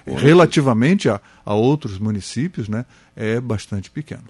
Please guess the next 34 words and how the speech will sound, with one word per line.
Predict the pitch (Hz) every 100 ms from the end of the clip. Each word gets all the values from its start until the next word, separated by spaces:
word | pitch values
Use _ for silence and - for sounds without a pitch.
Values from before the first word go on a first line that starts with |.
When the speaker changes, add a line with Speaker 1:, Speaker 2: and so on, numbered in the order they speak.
| _ - -
Speaker 1:
O |
que | -
que | 370 196
vocês, | 135 - 127
secretários | 123 107 87 - 107 87
de | 73 71
saúde, | - 65 80 80
conversam? | 78 80 - 82 87 - -
Você | - -
tem, | - - 202 180 190
tem | - 87
um | 69
grupo | 78 196
de | 71
vocês | 69 62 92
lá | 107
que | -
conversa, | - 113 85 104 -
coisas | 87 98
que | 92
não | 120 127
é |
pra | 135
falar | 139 143 135
aqui, | 143 - 120
não. | 90 64 62
Eu |
não | 76 92
quero | 120
que | 123
se | 143
abra | 151 165
tudo, | - 160 101
mas, | 95